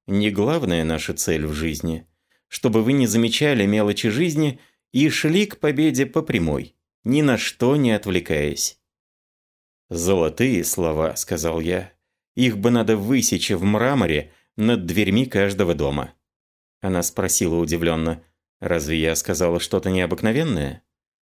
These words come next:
"Увы", — ответил я, — "в ряде королевств вас бы просто не поняли. Там каждый заботится только о себе и считает это правильным". Она зябко передёрнула плечами.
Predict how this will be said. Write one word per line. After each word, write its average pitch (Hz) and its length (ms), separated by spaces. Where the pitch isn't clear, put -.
"Увы", — 123 640
ответил 90 520
я, — 76 320
"в 92 120
ряде 95 320
королевств 98 760
вас 90 320
бы 95 140
просто 107 420
не 80 140
поняли. 76 560
Там 101 220
каждый 98 340
заботится 92 580
только 127 340
о 117 60
себе 139 440
и 131 120
считает 156 500
это 143 180
правильным". 80 680
Она 123 220
зябко 131 440
передёрнула 98 720
плечами. 85 680